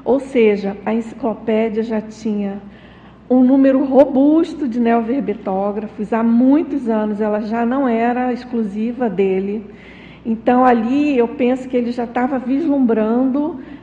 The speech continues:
é, o, o, os efeitos do, do enciclopedismo conscienciológico, a questão do, da aglutinação feita em torno da enciclopédia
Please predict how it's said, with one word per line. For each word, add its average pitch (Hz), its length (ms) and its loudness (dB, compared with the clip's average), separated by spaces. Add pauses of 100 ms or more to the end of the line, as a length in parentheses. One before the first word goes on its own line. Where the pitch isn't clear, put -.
(100)
é, 220 600 0 (380)
o, - 40 -4
o, 226 340 -2
os 262 120 2
efeitos 285 760 0
do, 220 240 -6
do 208 160 -4
enciclopedismo 226 1120 -6 (560)
conscienciológico, 220 1300 -4 (360)
a 311 100 -4
questão 254 580 0
do, 240 680 -2 (580)
da 240 220 2
aglutinação 277 960 -2
feita 254 500 -2
em 226 60 -2
torno 240 360 -2
da 233 160 -2
enciclopédia 208 1000 -6